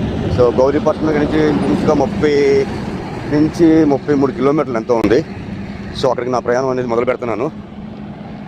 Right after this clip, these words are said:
చూడాలి ఈరోజు. నిన్న ముప్పై క్రాస్ చేద్దాం అనుకున్నాను, కానీ ఇరవై ఏడు, ఇరవై ఎనిమిదితో క్లోజ్ అయిపోయింది.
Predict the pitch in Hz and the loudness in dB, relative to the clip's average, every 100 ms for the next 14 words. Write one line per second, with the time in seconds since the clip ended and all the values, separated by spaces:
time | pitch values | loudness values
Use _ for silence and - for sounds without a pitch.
0 | - - - - - - 120 131 127 107 | -14 -14 -14 -14 -12 -8 -6 -6 -6 -8
1 | - 135 135 123 131 147 - - - - | 0 2 2 -2 -4 -8 -12 -14 -14 -14
2 | - 117 135 131 113 131 131 143 135 139 | -4 0 0 -2 -4 0 0 2 0 0
3 | 139 135 135 131 139 131 - 131 135 131 | 0 0 0 0 2 2 2 2 2 0
4 | 120 123 117 104 95 | -2 0 0 0 -2